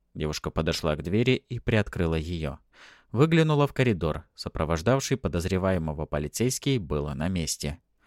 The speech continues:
«Ладно, Син, обдумай хорошо все, что сказала тебе я и твоя гостья.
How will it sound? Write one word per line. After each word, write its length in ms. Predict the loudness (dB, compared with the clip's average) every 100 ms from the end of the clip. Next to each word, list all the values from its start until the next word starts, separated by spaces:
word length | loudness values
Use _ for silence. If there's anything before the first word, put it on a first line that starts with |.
| -20 _ _ _ 0
«Ладно, 380 | 4 6 6 4
Син, 340 | 2 0 -4 -4
обдумай 480 | 0 2 4 4 4
хорошо 400 | 4 2 2 0
все, 160 | 0
что 220 | -4 -2 -4
сказала 480 | 0 0 2 0
тебе 260 | -2 -2 -2
я 280 | 2 0 0 -8 -20 _
и 80 | -2
твоя 260 | 4 6 6
гостья. 500 | 2 -4 -6 -10